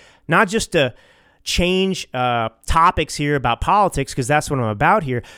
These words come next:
By the way, I wanna tell you something else before I get in this Tom Brady story and make my points. You're listening to a top ten percent podcast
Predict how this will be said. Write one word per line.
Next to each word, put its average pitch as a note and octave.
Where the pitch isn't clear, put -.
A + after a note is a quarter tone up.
By G#3+
the D#4
way, B3
I C3+
wanna G3+
tell A3
you F3+
something D3
else C#3
before C#3+
I C#3+
get C#3+
in C#3
this B2
Tom C3+
Brady C3+
story A#2+
and A2
make C3
my A2
points. E3+
You're G#3+
listening G3+
to C#3
a B2
top -
ten F#3
percent C#3
podcast C3